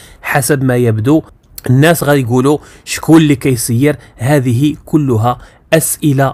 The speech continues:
مزعجة جدًا للنظام ولا يجب طرحها بالنسبة لهم، لذا وجب التغطية ببعض الأحجيات. ودابا عندنا تعيين حكومة منتظرة، وبالرغم من أننا نعلم أن لائحة الوزراء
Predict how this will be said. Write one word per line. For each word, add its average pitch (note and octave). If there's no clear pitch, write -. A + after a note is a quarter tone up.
مزعجة C3
جدًا B2+
للنظام A#2+
ولا G#2+
يجب A#2+
طرحها C#3
بالنسبة B2
لهم، A#2
لذا D3
وجب C#3
التغطية B2
ببعض A#2
الأحجيات. A#2
ودابا A#2
عندنا A2+
تعيين D3
حكومة A2+
منتظرة، G#2+
وبالرغم B2
من A#2+
أننا A#2+
نعلم A#2+
أن A#2+
لائحة A#2+
الوزراء A#2+